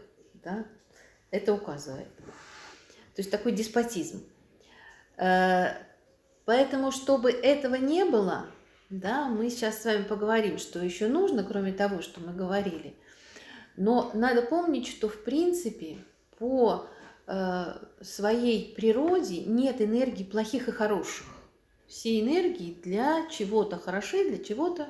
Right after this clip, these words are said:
не очень, да. И, э, опять же напоминаю, что всё в этом мире состоит из баланса вот этих четырёх энергий.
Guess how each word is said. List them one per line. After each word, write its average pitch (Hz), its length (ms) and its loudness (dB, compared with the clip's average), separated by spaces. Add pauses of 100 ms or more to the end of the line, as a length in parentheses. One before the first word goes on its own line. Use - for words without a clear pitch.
не 220 120 2
очень, 165 480 -2
да. 247 220 -10 (1300)
И, 240 320 2
э, 220 600 2 (1700)
опять 240 380 4
же 190 80 -4
напоминаю, 202 720 0
что 196 480 -6
всё 220 340 0
в 180 80 -2
этом 202 320 -2
мире 339 260 2
состоит 269 540 -2
из 240 100 -4
баланса 269 460 0
вот 240 140 -4
этих 277 260 -4
четырёх 240 400 -2
энергий. 185 300 0